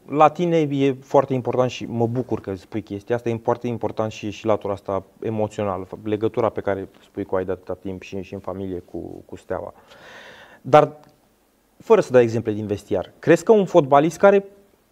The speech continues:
și nu e de condamnat, care n-are o legătură, că nu trebuie să fie toți steliști care joacă la, la Steaua,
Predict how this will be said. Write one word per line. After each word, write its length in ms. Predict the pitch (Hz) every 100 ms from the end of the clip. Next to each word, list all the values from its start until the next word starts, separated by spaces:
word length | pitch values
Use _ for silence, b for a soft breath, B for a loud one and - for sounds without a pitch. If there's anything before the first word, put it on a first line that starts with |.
| _ _
și 160 | -
nu 60 | 151
e 40 |
de 80 | 151
condamnat, 420 | 151 165 190 190
care 180 | - 294 403
n-are 140 | 349
o 60 | 160
legătură, 580 | 127 123 127 113 104 98
că 120 | -
nu 60 | 208
trebuie 260 | 233 190
să 120 | 185
fie 180 | 160 143
toți 220 | 131 135
steliști 580 | - 117 110 - - -
care 180 | 107 101
joacă 260 | 95 101 98
la, 180 | 92
la 100 | 87
Steaua, 320 | 92 - 90